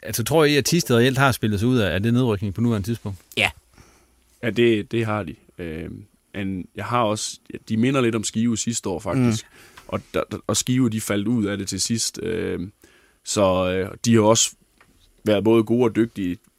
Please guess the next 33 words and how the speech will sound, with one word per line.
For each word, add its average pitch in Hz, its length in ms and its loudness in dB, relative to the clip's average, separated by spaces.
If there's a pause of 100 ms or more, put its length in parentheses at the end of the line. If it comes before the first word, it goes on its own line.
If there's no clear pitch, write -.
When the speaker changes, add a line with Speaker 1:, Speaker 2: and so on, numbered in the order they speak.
(120)
Speaker 3:
været 110 220 0
fri 120 240 -2
for 101 140 -8
de 98 80 -8
helt 104 380 0 (380)
skader 113 420 4
på 107 120 -2
nøglepositioner 107 800 0
og 78 60 -12
så - 80 -10
videre. 107 300 -4 (360)
Og 104 100 -4
det 107 80 0
kan 120 220 2
være, 107 140 -2
det 104 120 -6
kommer, 110 300 0
og 104 180 -10
det 101 100 -4
kan 101 120 -2
være, 107 140 2
det 104 100 0
er 101 40 -2
det, 110 120 2
der 104 100 2
bliver 101 220 -2
afgørende, 101 400 -2
ligesom 101 240 -6
man 95 100 -6
så 104 280 -4
for - 120 -12
Skive, 107 420 -6
øh, 95 100 -10